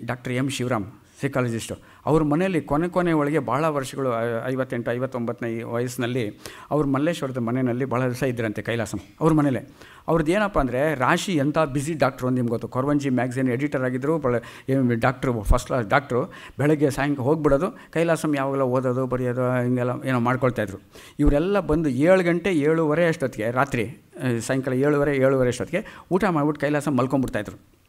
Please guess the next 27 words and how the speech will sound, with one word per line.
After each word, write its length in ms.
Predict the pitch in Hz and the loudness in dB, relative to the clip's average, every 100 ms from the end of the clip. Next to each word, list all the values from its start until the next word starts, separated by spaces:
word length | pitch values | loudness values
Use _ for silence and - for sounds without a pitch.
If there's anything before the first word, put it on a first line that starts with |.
| 156 | -2
ಮಲ್ಕೊಂಡಿರ್ತಾಯಿದ್ರು. 560 | 151 135 110 104 101 - - - _ | 0 0 0 -2 -4 -14 -20 -20 _
ಇವರು 440 | 202 269 180 139 165 | 2 4 6 4 4
ರಾಶಿ 640 | 143 214 220 131 147 190 - - | 2 0 2 0 0 -2 -10 0
ಅವ್ರ 180 | 160 156 | 0 2
ಕ್ಲಿನಿಕ್ 420 | 175 208 247 208 | 0 2 2 2
ಎಲ್ಲ 200 | 180 165 | 0 0
ಮುಗಿಸ್ಕೊಂಡು 800 | 147 160 165 170 175 226 - - | 0 0 0 -2 2 2 0 -2
ಒಂಬತ್ತು 460 | 147 196 208 202 | 0 2 0 0
ಗಂಟೆ, 220 | 185 175 185 | -2 0 2
ಒಂಬತ್ತುವರೆಗೆ 800 | 139 160 170 165 151 139 127 113 | 2 2 2 2 0 2 2 4
ಬಂದು 440 | 165 208 262 - - - - | 6 6 2 -4 -18 -8 2
ಅವ್ರು 200 | 175 143 | 2 4
ಊಟ 160 | 190 | 4
ಮಾಡಿ 360 | 214 180 160 294 - - | 4 4 2 0 -8 0
ಆಮೇಲೆ 400 | 151 233 226 202 | 4 6 4 2
ಕೈಲಾಸಂ 540 | - 175 185 180 165 | 2 2 2 0 -2
ರೂಮ್ಗೆ 280 | 139 170 175 | 0 0 0
ಹೋಗಿ 220 | 143 147 | 0 2
ಅವ್ರು 180 | 180 131 | 2 2
ಎಬ್ಸಿ 280 | 143 143 - | 2 2 0
ನಾಟಕ 240 | 127 127 | 0 -2
ಬರ್ಕೊಡ್ತಾಯಿದ್ರು. 580 | 123 113 113 107 104 139 | -2 -2 -2 -4 -4 -4
ಇದು 200 | 196 143 | -4 -2
ದಿನಚರಿ. 480 | 139 143 - 104 - | 2 2 2 -2 -4
ಇದು 140 | 107 113 | -8 -2
ದಿನಚರಿ 360 | 147 160 160 | 0 0 0
ಏನೋ, 240 | 147 123 | 2 0